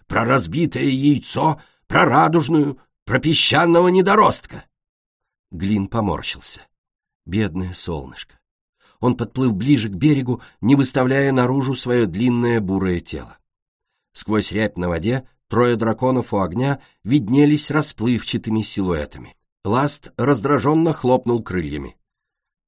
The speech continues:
Понятия не имею, что он знает и что ему понадобилось. В сообщении говорилось только: «Ждите провидца»,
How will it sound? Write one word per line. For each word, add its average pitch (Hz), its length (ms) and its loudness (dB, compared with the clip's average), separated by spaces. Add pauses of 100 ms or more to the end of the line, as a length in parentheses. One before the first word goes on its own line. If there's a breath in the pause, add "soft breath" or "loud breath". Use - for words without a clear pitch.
Понятия 98 600 -2
не 90 240 -2
имею, 80 380 -6
что 104 380 0
он 85 100 -4
знает 104 560 -2
и 101 80 0
что 101 260 -4
ему 90 220 -2
понадобилось. 78 800 -10 (580)
В - 80 -18
сообщении 120 640 0
говорилось 110 600 2
только: 113 420 0
«Ждите 98 500 -2
провидца», 113 720 -2